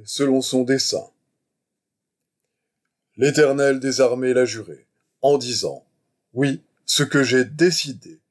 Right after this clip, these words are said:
arrivera, ce que j'ai résolu s'accomplira. » L'Éternel des armées a pris cette résolution. Qui s'y opposera ?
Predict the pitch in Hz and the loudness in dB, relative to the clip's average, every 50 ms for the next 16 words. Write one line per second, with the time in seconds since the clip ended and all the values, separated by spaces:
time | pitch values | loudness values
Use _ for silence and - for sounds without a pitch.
0 | _ _ - 147 160 170 160 135 110 98 - - - - - _ _ _ _ _ | _ _ 2 2 4 4 2 0 -2 -6 -12 -14 -18 -20 -20 _ _ _ _ _
1 | _ _ _ _ _ _ _ _ - - - 151 - - 151 139 113 123 127 120 | _ _ _ _ _ _ _ _ -4 -2 -2 0 2 2 0 2 2 4 2 2
2 | 104 - 143 160 170 131 127 120 117 117 120 123 127 - - - 139 127 123 131 | 2 2 2 2 2 2 -2 -6 -6 -8 -12 -16 -12 -10 -4 0 0 0 0 0
3 | 127 107 104 104 107 95 - - - - _ _ _ _ _ _ _ _ _ _ | -4 -6 -6 -6 -6 -6 -6 -8 -16 -18 _ _ _ _ _ _ _ _ _ _
4 | _ _ _ _ _ _ _ _ _ _ _ - 143 151 147 180 156 165 185 185 | _ _ _ _ _ _ _ _ _ _ _ 0 0 2 4 4 4 4 4 4
5 | 165 135 131 120 120 131 123 127 131 135 143 147 - - _ - 120 131 - - | 2 2 0 0 2 2 2 2 0 -4 -4 -6 -6 -8 _ -2 -2 -2 -2 -4
6 | 143 143 - - 135 127 - - 135 127 113 117 113 101 95 - - - - _ | -6 -4 0 2 2 0 0 0 -2 -2 -2 -4 -8 -10 -12 -14 -16 -16 -18 _
7 | _ _ _ _ _ _ _ _ _ _ _ _ _ _ _ - 175 175 160 - | _ _ _ _ _ _ _ _ _ _ _ _ _ _ _ -8 -4 0 2 2
8 | - 127 123 117 107 104 - 110 107 98 98 80 71 71 - - | 2 2 2 0 0 0 -2 -4 -4 -4 -4 -6 -6 -8 -10 -14